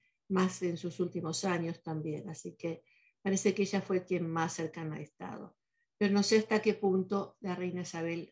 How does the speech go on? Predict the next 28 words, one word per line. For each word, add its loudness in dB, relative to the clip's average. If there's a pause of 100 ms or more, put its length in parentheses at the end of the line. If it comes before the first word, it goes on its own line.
(160)
se 0
abría 2
emocionalmente -2
con -14
ella. -12 (520)
Aparentemente 4
ha 4
mantenido 0
su -4
distancia. -8 (1120)
Esto, 8
<clears throat> 2
claro 6
que 0
ha 0
traído 4
varios 4
resentimientos, 0
¿no -8
es -12
cierto? 0
Si -4
miramos 0
ahora 4
al -2
rey -4
Carlos -4
tercero, 2